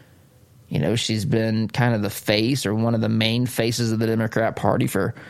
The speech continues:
for quite some time now. So that's why they said we're voting for Trump if we can't vote for Bernie." It makes no sense to me and you because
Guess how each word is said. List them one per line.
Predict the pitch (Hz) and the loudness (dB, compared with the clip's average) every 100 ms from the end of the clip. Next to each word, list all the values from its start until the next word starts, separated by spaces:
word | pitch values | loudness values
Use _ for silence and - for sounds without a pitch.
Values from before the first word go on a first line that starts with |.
| - - - - - | -20 -20 -20 -20 -4
for | 104 | -4
quite | - 120 107 | 2 2 2
some | - 123 110 | 0 -2 0
time | 127 107 107 | 2 2 0
now. | 95 127 | 0 0
So | 117 | 0
that's | 101 120 - | 0 0 0
why | 104 113 | 0 2
they | 110 | 0
said | - 110 | 0 0
we're | 110 113 | 0 0
voting | 101 101 101 120 | 0 0 0 -2
for | 113 | -2
Trump | 113 - 135 131 123 | -2 0 0 2 0
if | 117 | -2
we | 117 | 0
can't | 127 120 117 | 2 2 2
vote | 123 | 0
for | - | 0
Bernie." | 123 147 156 95 - | 2 2 0 -2 -2
It | |
makes | 131 156 - | 0 0 2
no | 165 | 0
sense | 139 - 170 - | 0 0 0 2
to | 120 | 2
me | 123 139 | 2 2
and | 107 | 2
you | 110 226 170 | 0 0 0
because | 107 131 127 | 0 0 0